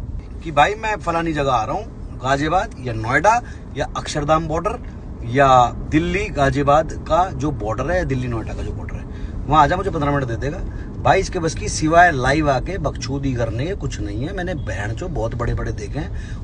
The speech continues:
ये जो उनकी झांट का बाल भी नहीं है, जिन्हें मैं already देख चुका हूँ, झेल चुका हूँ, ठीक है। तो बहन चो, ये पागल कुत्ता है, इसके बस की भौंकना है, ये भौंकते भौंकते चिल्ला, टर्मिल ले लेके चिल्ला रहा है ये।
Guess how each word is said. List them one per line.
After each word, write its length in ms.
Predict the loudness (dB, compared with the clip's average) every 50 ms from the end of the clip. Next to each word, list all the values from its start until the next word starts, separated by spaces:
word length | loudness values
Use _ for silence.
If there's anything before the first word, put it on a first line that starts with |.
| -2
ये 100 | -2 0
जो 100 | 0 4
उनकी 260 | 4 4 4 4 2 0
झांट 280 | 2 4 4 4 4
का 100 | 6 6
बाल 200 | 8 8 6 6
भी 100 | 4 2
नहीं 100 | 2 2
है, 60 | 0
जिन्हें 200 | 0 0 2 4
मैं 80 | 4 4
already 300 | 4 4 2 0 0 0
देख 200 | 0 0 0 0
चुका 200 | 0 -4 -4 -4
हूँ, 80 | -2 -2
झेल 200 | -2 -2 -4 -4
चुका 160 | -8 -8 -8
हूँ, 100 | -8 -8 -8 -8 -8 -8 -8 -8 -8 -8 -10 -8
ठीक 180 | -2 -2 2 4
है। 420 | 4 4 4 0 -8 -8 -6 -4
तो 100 | -2 0
बहन 240 | 2 4 6 6 6
चो, 100 | 4 2
ये 160 | 2 2 -2
पागल 500 | -2 0 4 6 8 8 8 8 6 2
कुत्ता 420 | 0 -2 -2 -2 2 6 8 8 8
है, 260 | 8 8 6 6 4
इसके 220 | 0 0 -2 0
बस 180 | 0 0 -2 -4
की 140 | -4 -8 -6
भौंकना 460 | -4 -2 0 0 0 2 2 4 4
है, 260 | 4 4 4 2 2
ये 80 | 0 0
भौंकते 420 | 2 2 0 0 0 0 -2 0
भौंकते 320 | 2 0 0 0 -4 -8
चिल्ला, 280 | -6 -4 -2 0 0 0 0 -2 -10 -10 -6 0
टर्मिल 280 | 2 2 4 4 2 0
ले 120 | 0 0
लेके 200 | 2 2 2 0
चिल्ला 300 | 0 -2 0 4 6 6
रहा 100 | 8 10
है 120 | 8 8 8
ये। 180 | 6 2 0